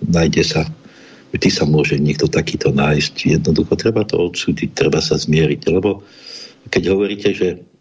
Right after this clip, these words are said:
je tu nenávisť, že nenávisť vyvolala zo strany opozície. No a prečo je tá nenávisť medzi opozíciou a koalíciou? To si niekto položí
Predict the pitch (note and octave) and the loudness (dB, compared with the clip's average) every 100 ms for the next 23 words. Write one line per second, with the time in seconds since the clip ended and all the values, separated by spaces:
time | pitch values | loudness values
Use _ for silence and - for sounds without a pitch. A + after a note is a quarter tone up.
0 | G2+ F#2 F2 F2 F2 D#2+ - C#2 - - | -2 -2 2 2 2 0 -2 -6 -8 -10
1 | - - G2 F2 F2+ E2+ D2 D2 - - | -16 -12 -2 2 4 2 2 -2 -4 -4
2 | C#2+ D2 C#2 C#2 C#2+ - - D2 - D2+ | 0 2 0 -2 -8 -6 -4 -2 0 2
3 | D2+ D#3 D#3 - - - - D#3+ - - | 4 2 0 -4 -4 -4 0 -2 -4 -16
4 | - - - - - - - F#3+ G#3+ - | -20 -20 -20 -20 0 2 2 0 0 -2
5 | D#2 D2+ C#2+ C2 - D2 - D2+ - - | -2 0 0 -2 -2 -2 0 -2 0 -2
6 | D2 - D#2+ D2 - D#2 C#2+ C#2 - - | -2 0 0 0 0 0 2 0 0 0
7 | - - - G2+ - A#2 - C3 - | 0 0 2 2 0 -2 0 -2 -4